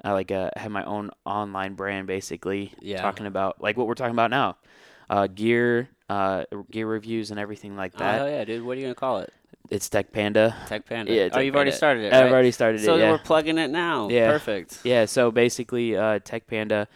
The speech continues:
Speaker 1: it's kinda like, uh, I do vlogs that shows, like, what, what a creative does on a day-to-day basis.
Speaker 2: Yeah.
Speaker 1: Um, I have been slacking the last couple weeks, but, uh, like, this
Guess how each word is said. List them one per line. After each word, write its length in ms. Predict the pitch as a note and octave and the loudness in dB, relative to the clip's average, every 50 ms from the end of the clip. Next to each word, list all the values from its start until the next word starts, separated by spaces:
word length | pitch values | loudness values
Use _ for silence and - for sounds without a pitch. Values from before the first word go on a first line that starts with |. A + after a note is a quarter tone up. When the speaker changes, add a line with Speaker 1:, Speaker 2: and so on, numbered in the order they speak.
| _ _ _ _ _ _ | _ _ _ _ _ _
Speaker 1:
it's 140 | - G#2 - | -10 -10 -10
kinda 240 | - - A2+ A2 G#2+ | -6 -4 -2 -2 0
like, 260 | G#2 G#2 G2+ G2 - A2+ | 2 2 0 0 0 -2
uh, 180 | G#2 G2+ G2 - | -2 -2 -2 -2
I 60 | - G#2+ | -4 -6
do 200 | A2+ A#2+ A2+ G#2 | -6 -8 -10 -10
vlogs 580 | - - G#2+ G#2 G#2 G#2 G#2 G#2 A2 - - - | -8 -4 -2 0 2 2 0 0 -4 -10 -10 -10
that 100 | G#2 G2+ | -10 -8
shows, 280 | - - G#2+ G#2 G2+ G#2 | -6 -6 -6 -6 -6 -6
like, 180 | G2+ G2 - | -8 -8 -8
what, 220 | F2+ F#2 G#2 - - | -6 -6 -6 -6 -6
what 180 | _ G#2+ A2 G#2 | _ -4 -4 -4
a 60 | G#2 | -4
creative 400 | G2+ - - A2+ G#2+ G#2 G#2 G2 | -6 -6 -6 -6 -4 -4 -6 -6
does 260 | G2 G2+ G2+ G#2 G2+ | -4 -4 -4 -4 -6
on 80 | G#2+ G#2 | -6 -10
a 60 | G2+ | -6
day-to-day 380 | G2+ G2+ G#2 G2+ G2+ G#2 G#2 G#2 | -4 -2 -2 0 0 0 -2 -2
basis. 580 | - G2 G2 G2 G2 - - G2+ G2 F#2+ G2 | -4 -4 -4 -4 -4 -6 -6 -6 -6 -6 -6
Speaker 2:
Yeah. 300 | G2 F#2 F2+ F2 F2 F2 F2 - _ _ _ _ | -8 -8 -8 -8 -8 -10 -14 -18 _ _ _ _
Speaker 1:
Um, 400 | - G2+ G2+ G2+ G2+ G2+ G2 - _ _ _ _ _ _ _ _ _ | 0 2 2 2 2 -2 -6 -12 _ _ _ _ _ _ _ _ _
I 80 | - - | -10 -8
have 260 | - - A#2 A2+ A2 | -4 -2 -2 0 0
been 100 | A2+ A2 | 0 -4
slacking 360 | G2+ - A2 G#2 G#2 - A#2+ | -2 0 -2 -2 -2 -4 -8
the 60 | A2 G#2 | -6 -4
last 200 | G#2 G2+ G2+ - | -4 -6 -6 -8
couple 240 | - A2 G#2 A2+ A2 | -10 -8 -8 -6 -6
weeks, 280 | G#2+ G#2 G#2 G2+ - - | -6 -6 -6 -8 -12 -14
but, 320 | _ - F#2+ F#2+ F#2 F2 - - | _ -4 -4 -4 -4 -4 -4 -2
uh, 300 | G2 G2 F#2+ F#2+ F#2+ - - _ _ | -2 0 0 -2 -4 -6 -8 _ _
like, 220 | - B2+ B2+ B2+ _ | -2 -2 -2 0 _
this 260 | D3+ C#3+ - - | -2 -2 -2 -4